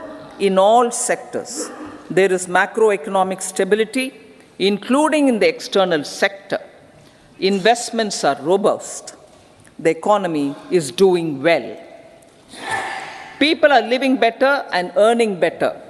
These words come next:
with greater, even greater aspirations for future. Average real income of the people has increased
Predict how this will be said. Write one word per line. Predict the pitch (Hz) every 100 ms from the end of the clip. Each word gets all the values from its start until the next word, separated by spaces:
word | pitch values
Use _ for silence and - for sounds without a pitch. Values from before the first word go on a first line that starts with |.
| - - - - 170
with | 202 151
greater, | 160 214 233 240 240 - - - - - -
even | 269 294 277
greater | 214 220 220
aspirations | 214 190 - 190 196 240 - 170 - - - -
for | - 180
future. | - 190 175 - - - - - - -
Average | 175 202 196 208 220
real | 208 226 214
income | 214 208 220
of | 196
the | 190
people | - 214 208 208
has | 170 156
increased | 165 180 - 269 294 -